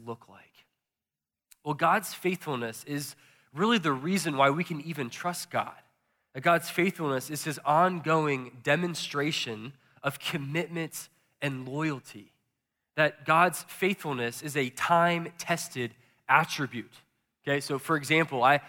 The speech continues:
I could not just go to the gym and work out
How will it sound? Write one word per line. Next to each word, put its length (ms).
I 60
could 260
not 240
just 220
go 180
to 140
the 100
gym 480
and 240
work 220
out 400